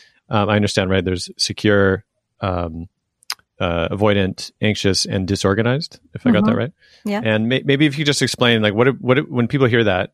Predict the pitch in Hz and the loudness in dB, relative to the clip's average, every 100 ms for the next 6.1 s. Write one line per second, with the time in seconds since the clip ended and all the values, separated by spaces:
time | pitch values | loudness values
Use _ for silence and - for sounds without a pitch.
0 | _ 104 98 98 92 95 113 101 104 95 | _ -4 -2 -4 -6 -8 -10 -6 -4 0
1 | 113 101 92 101 - _ 98 101 95 - | 2 2 0 -2 -8 _ -6 -4 -4 -6
2 | - 101 95 110 101 95 110 107 101 107 | -6 -4 0 0 0 0 2 2 0 -2
3 | 117 110 - 101 90 87 _ _ _ - | 0 0 2 0 0 -4 _ _ _ -6
4 | 95 - 95 90 101 95 92 - _ 110 | -4 -2 -4 -4 -2 -2 -2 -12 _ -6
5 | 90 107 _ _ _ _ - _ _ 214 | -6 -8 _ _ _ _ -20 _ _ -8